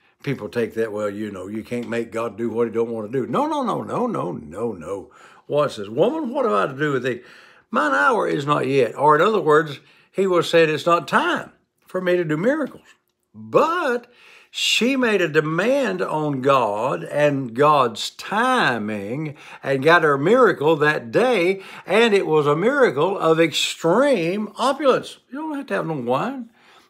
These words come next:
Uh, you know, you can have a, um, gla-, a glass of water. I mean, you know, they were at a marriage supper and they drank all the wine. And so it's just, it's a,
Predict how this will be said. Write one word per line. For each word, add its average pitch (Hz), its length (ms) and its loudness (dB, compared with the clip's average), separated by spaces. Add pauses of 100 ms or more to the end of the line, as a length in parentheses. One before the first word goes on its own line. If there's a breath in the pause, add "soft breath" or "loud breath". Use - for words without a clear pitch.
Uh, 131 140 -4
you 135 200 -4
know, 135 160 -4
you 147 120 -4
can 196 100 -8
have 160 180 -4
a, 110 160 -10 (380 soft breath)
um, 120 440 -8
gla-, 143 380 -2
a 120 40 -2
glass 151 420 0
of 113 240 -2
water. 156 440 2
I 110 100 2
mean, 127 200 -2
you 202 100 -4
know, 165 220 -2 (240 loud breath)
they 180 100 0
were 170 160 6
at 147 80 4
a 120 80 6
marriage 185 520 -2
supper 135 340 -2
and 143 160 -4
they 120 100 0
drank 117 380 -6
all 101 160 -4
the 107 60 -8
wine. 95 400 -4
And 208 100 -8
so 139 180 -4
it's 139 140 -4
just, 147 200 -4
it's 151 220 -2
a, 120 160 0